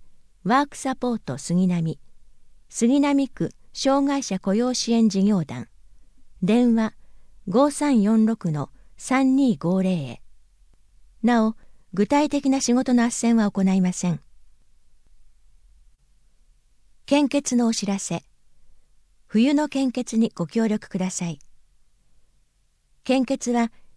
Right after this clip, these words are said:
二百ミリリットル献血と四百ミリリットル献血があります。二百ミリリットル献血は十六歳から六十四歳まで。四百ミリリットル献血は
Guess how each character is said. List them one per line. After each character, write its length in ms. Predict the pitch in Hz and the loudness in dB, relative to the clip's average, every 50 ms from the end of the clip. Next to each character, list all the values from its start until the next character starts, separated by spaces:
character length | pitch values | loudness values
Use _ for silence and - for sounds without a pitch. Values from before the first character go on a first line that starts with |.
| _ | _
二 120 | - 208 240 | 0 2 2
百 220 | 285 294 - 311 | 0 -2 -2 0
ミ 140 | 294 294 285 | 0 0 0
リ 100 | 277 269 | 0 -2
リ 100 | 240 269 | -2 -4
ッ 20 | |
ト 160 | 233 - 254 247 | -4 -4 -4 -4
ル 120 | 254 240 | -4 -2
献 180 | - 247 233 214 | -2 0 -2 -2
血 320 | - 175 175 - - - | -2 -4 -8 -8 -10 -10
と 160 | - 147 - - - - - - - _ _ _ _ _ _ | -10 -10 -10 -12 -14 -20 -20 -20 -20 _ _ _ _ _ _
四 180 | 185 214 269 302 | 0 0 0 0
百 260 | 285 311 285 - 285 | 0 -4 -4 -2 0
ミ 100 | 277 285 | 0 0
リ 120 | 247 269 | 0 -2
リ 80 | 247 269 | -2 -4
ッ 20 | |
ト 160 | - - 254 254 | -4 -4 -4 -4
ル 80 | 262 | -4
献 180 | - 262 254 240 | -2 -2 -2 -2
血 280 | - 208 190 - 165 | -2 -4 -6 -4 -4
が 80 | 160 - | -4 -4
あ 40 | 156 | -4
り 120 | 143 143 | -6 -8
ま 100 | 143 143 | -10 -10
す。 160 | - - - - - - _ _ _ _ _ _ _ _ _ _ _ _ _ _ _ _ _ _ _ _ _ _ _ - | -10 -12 -14 -18 -20 -20 _ _ _ _ _ _ _ _ _ _ _ _ _ _ _ _ _ _ _ _ _ _ _ 0
二 120 | 196 214 247 | 2 2 2
百 200 | 302 294 - 294 | 2 0 0 0
ミ 100 | 285 285 | 2 2
リ 120 | 254 277 | 2 0
リ 80 | 240 269 | -2 -2
ッ 40 | 254 | -4
ト 140 | - - 247 | -4 -4 -4
ル 80 | 262 247 | -4 -2
献 220 | - 254 247 233 | 0 0 0 0
血 240 | - 220 - - 185 | 0 -4 -6 -4 -2
は 220 | 175 175 185 - - - - - - _ _ _ _ - - | -2 -2 -2 -4 -8 -16 -20 -20 -20 _ _ _ _ -14 -6
十 220 | 147 214 254 294 | -2 0 0 2
六 200 | 302 311 302 - | 2 0 -2 -4
歳 240 | - - 220 202 196 | -6 -6 -4 -4 -4
か 140 | - - 165 | -6 -6 -6
ら 140 | 160 - - - | -6 -8 -8 -8
六 280 | - 165 175 - 269 226 | -6 -6 -4 -2 -2 -2
十 180 | 269 277 269 | 0 0 0
四 180 | 254 262 262 254 | 0 0 -2 -2
歳 240 | - - 165 160 147 | -2 -4 -6 -6 -6
ま 140 | 147 143 | -6 -8
で。 160 | 135 120 - - - - - - - - _ _ _ _ _ - - - | -10 -14 -16 -18 -20 -20 -20 -20 -20 -20 _ _ _ _ _ -14 -4 0
四 200 | 190 247 285 294 | 2 2 2 2
百 280 | - 294 285 - 277 | 0 -2 -2 0 2
ミ 120 | 269 277 254 | 2 2 2
リ 140 | 269 262 | 2 0
リ 80 | 247 262 | -2 -2
ッ 20 | |
ト 160 | - - 247 247 | -4 -2 -2 -2
ル 80 | 254 | -2
献 220 | 240 - 233 240 220 | 0 0 2 2 2
血 260 | - 202 - - 170 | 0 -2 -4 -2 -2
は 200 | 175 175 180 | -2 -2 -2